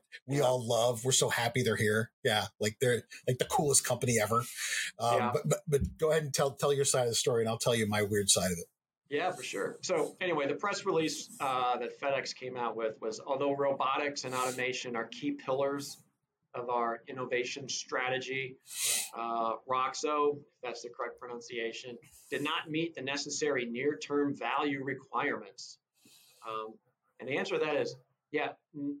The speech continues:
Speaker 2: uh, no shit, because FedEx is looking to focus on core competency, which is to make money and deliver packages. So it doesn't, uh, surprise me that they're kind of ditching some of this, uh,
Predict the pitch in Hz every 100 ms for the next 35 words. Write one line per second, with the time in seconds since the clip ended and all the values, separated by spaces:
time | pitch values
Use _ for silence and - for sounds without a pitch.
0 | _ 135 123 120 117 113 - 143 156 -
1 | 156 143 135 - 135 - 135 123 - 139
2 | 139 135 131 127 117 127 127 135 123 -
3 | 127 123 120 - 127 127 - 123 120 127
4 | 123 123 120 127 120 131 127 120 120 117
5 | - 131 127 123 120 131 143 143 - -
6 | 117 120 120 113 117 123 - - 95 -
7 | _ _ _ _ - 131 127 123 139 135
8 | 131 - - 120 113 - - 131 131 127
9 | 123 113 110 - 113 110 110 120 117 110
10 | - _ _ _ _ 131 147 151 143 135
11 | 139 127 120 120 - - 123 120 113